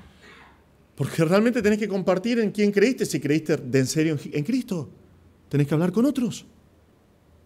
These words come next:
Es lo que hace la fe verdadera. Si mi fe es genuina, va a redundar en la salvación de otras personas.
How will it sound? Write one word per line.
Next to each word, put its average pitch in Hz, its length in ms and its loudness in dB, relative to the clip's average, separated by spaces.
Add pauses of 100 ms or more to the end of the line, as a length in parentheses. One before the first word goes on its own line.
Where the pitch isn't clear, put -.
Es 165 140 0
lo 185 100 2
que 196 60 -2
hace 180 160 -4
la 160 80 -4
fe - 140 -6
verdadera. 180 500 -2 (1800)
Si - 160 -2
mi 156 120 4
fe 214 220 2
es - 140 -4
genuina, 175 600 2 (560)
va 156 160 4
a - 20 2
redundar 143 440 2
en 143 60 -2
la 127 80 -4
salvación 131 540 -6
de 123 100 -2
otras 123 240 -6
personas. 104 540 -10